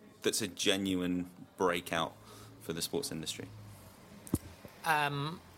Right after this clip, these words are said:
Speaker 2: I'm not sure it's new. I mean, they are, they are currently going around the world selling a fight, so it's just a sort of inflated version of what, what boxers have done for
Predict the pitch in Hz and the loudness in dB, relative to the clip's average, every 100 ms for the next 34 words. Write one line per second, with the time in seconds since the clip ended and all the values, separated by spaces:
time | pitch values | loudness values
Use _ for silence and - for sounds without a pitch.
0 | - - - 180 196 - - 95 90 110 | -20 -16 -4 0 2 2 2 4 4 4
1 | 107 95 95 107 98 - - - - - | 2 0 -2 -4 -6 -10 -14 -10 -10 -2
2 | 117 107 98 98 - - - 120 101 95 | 2 4 2 -2 -6 -18 -16 -4 -2 -2
3 | - 104 98 95 - - 107 98 101 98 | -2 -4 -2 -8 -8 -2 -2 0 -4 -4
4 | 98 95 98 - 110 98 95 - 117 107 | -2 -2 4 4 4 0 -4 -2 0 0
5 | - 110 107 - - - 107 92 95 - | -2 -2 0 2 4 4 2 -2 -4 -4
6 | - 107 101 - 90 104 98 92 95 95 | 0 0 2 0 2 0 2 0 -2 -2
7 | 101 101 - - - - - - - - | -2 -2 -10 -18 -18 -18 -20 -6 -6 -6
8 | - - - 135 - - 110 - - 113 | -20 -20 0 0 4 4 4 0 2 2
9 | 104 98 95 87 - 117 98 | 2 -4 -8 -10 -4 0 0